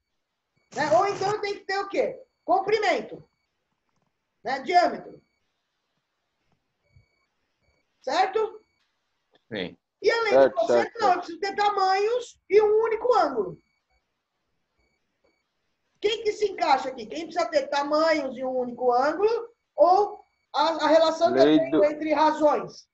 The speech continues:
Speaker 3: Lei do cosseno.
Speaker 1: Isso. É. Tamanho com um único ângulo. Então é a lei do cosseno.
Speaker 3: Sempre
Speaker 1: Quanto
Speaker 3: quando
Speaker 1: deu?
Speaker 3: tem um único ângulo é o cosseno, né, professor?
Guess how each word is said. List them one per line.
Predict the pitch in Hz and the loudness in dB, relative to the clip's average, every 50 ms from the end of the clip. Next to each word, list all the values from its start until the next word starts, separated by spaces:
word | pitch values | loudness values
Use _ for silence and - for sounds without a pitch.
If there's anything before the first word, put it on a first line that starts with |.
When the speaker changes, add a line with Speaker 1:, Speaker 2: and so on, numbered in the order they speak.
| _ _ _ _ _ _ _ _ _ _ _ _ _ _ _ _ _ | _ _ _ _ _ _ _ _ _ _ _ _ _ _ _ _ _
Speaker 3:
Lei | 127 135 139 151 156 | -2 2 2 2 4
do | 151 160 156 | 4 2 0
cosseno. | - - 160 156 147 - - - - 139 135 131 123 113 104 98 - _ _ - | 2 0 0 0 0 -2 -6 -4 0 2 2 2 2 -2 -6 -8 -10 _ _ 2
Speaker 1:
Isso. | 262 294 311 302 302 285 269 254 240 220 233 - - - - 226 208 190 175 156 147 - _ _ _ _ _ _ _ _ - | 4 6 8 8 8 8 8 6 4 2 0 -6 -10 -10 -6 -4 -4 -4 -6 -8 -12 -16 _ _ _ _ _ _ _ _ -4
É. | 247 277 285 269 220 - - - - _ _ _ _ _ _ _ _ _ _ _ _ _ _ _ _ _ _ _ _ | -2 2 2 2 0 0 -6 -14 -20 _ _ _ _ _ _ _ _ _ _ _ _ _ _ _ _ _ _ _ _
Tamanho | - 294 311 311 320 339 370 381 403 415 415 392 | -4 -2 -2 2 2 2 4 4 2 0 -2 -2
com | - 381 381 381 381 | 0 0 0 0 0
um | 370 370 370 | 0 0 0
único | 381 381 370 359 392 403 | 0 -2 -4 -2 0 4
ângulo. | 349 330 285 254 220 196 - - - - _ _ _ _ _ _ | 4 4 4 4 0 -4 -8 -12 -14 -20 _ _ _ _ _ _
Então | - 302 320 330 | -4 0 0 2
é | 349 | 2
a | 359 349 330 | 2 2 2
lei | 311 339 349 | 2 0 0
do | 359 359 | -4 -4
cosseno. | - 381 359 359 - - 302 294 262 - - - - | -2 -2 -2 -2 -2 2 2 2 2 2 -2 -6 -2
Speaker 3:
Sempre | 143 147 156 147 | -2 0 4 6
Speaker 1:
Quanto | 170 175 | 4 6
Speaker 3:
quando | - 170 170 165 160 | 6 6 4 6 4
Speaker 1:
deu? | - | 4
Speaker 3:
tem | 165 160 160 160 | 4 6 6 6
um | 156 156 160 160 | 6 6 6 6
único | 165 160 160 - - 147 151 147 | 6 6 4 2 2 4 6 6
ângulo | 147 151 170 165 165 170 160 | 6 6 6 6 6 6 6
é | 151 | 6
o | 156 151 | 4 2
cosseno, | - - 165 160 151 - - 147 131 123 120 113 | 2 0 0 0 0 -2 -4 -4 -4 -4 -4 -4
né, | 117 117 | -4 -6
professor? | - - 113 110 - - 101 95 | -6 -10 -16 -18 -16 -18 -20 -20